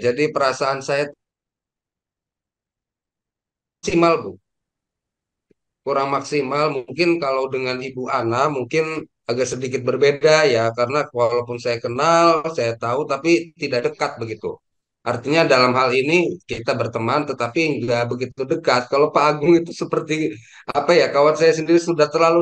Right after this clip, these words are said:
dekat, jadi, eh, apa ya, tidak kena, jadi tidak, apa namanya ya,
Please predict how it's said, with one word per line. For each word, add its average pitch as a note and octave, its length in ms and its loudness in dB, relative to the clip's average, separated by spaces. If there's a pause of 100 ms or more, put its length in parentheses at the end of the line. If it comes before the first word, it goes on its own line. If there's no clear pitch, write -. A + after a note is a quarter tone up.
dekat, F#3 240 0 (180)
jadi, D3+ 200 0 (880)
eh, D#3 300 2 (140)
apa F3 140 -6 (100)
ya, A#2+ 100 -4 (800)
tidak E3 340 0
kena, F3 240 0 (240)
jadi D3 160 0 (160)
tidak, C#3+ 220 -2 (120)
apa D#3 120 0 (180)
namanya C3+ 320 -4 (120)
ya, G2+ 80 -6